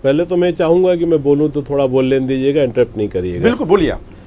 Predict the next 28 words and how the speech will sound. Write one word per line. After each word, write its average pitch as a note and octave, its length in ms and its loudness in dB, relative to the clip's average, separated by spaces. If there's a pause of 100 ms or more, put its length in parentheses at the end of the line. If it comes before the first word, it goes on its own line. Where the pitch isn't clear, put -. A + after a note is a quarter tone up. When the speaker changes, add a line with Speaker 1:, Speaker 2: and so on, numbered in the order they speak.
(920)
Speaker 1:
द्विवेदी E3+ 440 8
जी G#3 160 2
ने, A3 340 8
विनय D#3+ 360 6
जी E3+ 140 2
ने F3 120 4
जो E3 140 2
बोला, C3 340 2 (1160)
सत्ता C#3+ 360 -4
का C3 160 -4
गठजोड़, G#2 640 -4 (1040)
उनकी E3 320 -4
अपनी F#3 280 -4
सोच D3+ 280 -8
के F#3 100 -4
हिसाब D3 240 -6
से - 120 -8
उन्होंने, D#3+ 360 -2
या F3 140 -2
जो C#3+ 180 -2
आज C3+ 220 -2
देख B2 400 -2
रहे C#3 160 -2
हैं, D#3 80 -2
उन्होंने D3 300 -6
गलत G2 380 -6
नहीं F2 160 -14
बोला। F2+ 300 -16